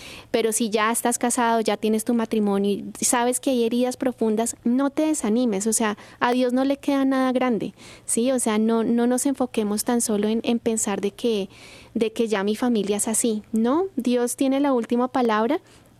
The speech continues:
y el poder de interce-, intercesión tuyo es muy grande, pero también el poder de,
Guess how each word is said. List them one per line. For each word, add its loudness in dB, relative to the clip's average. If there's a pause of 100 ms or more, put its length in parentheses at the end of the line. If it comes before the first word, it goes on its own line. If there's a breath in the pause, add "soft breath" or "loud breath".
(460)
y 0
el -4
poder 0
de 0
interce-, -2
intercesión -2 (300 loud breath)
tuyo 0 (240)
es -2
muy 0
grande, -2
pero 0
también 0
el 0
poder 0 (400 loud breath)
de, 0